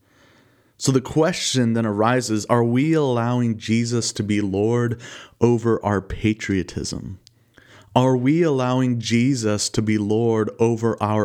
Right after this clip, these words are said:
appeal for social change? See, as the church, we want Jesus to be Lord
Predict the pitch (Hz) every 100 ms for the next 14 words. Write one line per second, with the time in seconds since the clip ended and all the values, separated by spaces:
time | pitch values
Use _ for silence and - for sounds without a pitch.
0 | - 95 - - 147 117 92 92 92 -
1 | - - _ - 107 - 107 98 95 87
2 | - 104 92 73 69 - - _ _ _
3 | _ _ _ _ _ _ _ _ _ _
4 | _ _ _ _ _ - - 131 123 117
5 | 120 151 139 127 139 139 120 110 113 113
6 | 113 - 107 107 101 101 107 110 110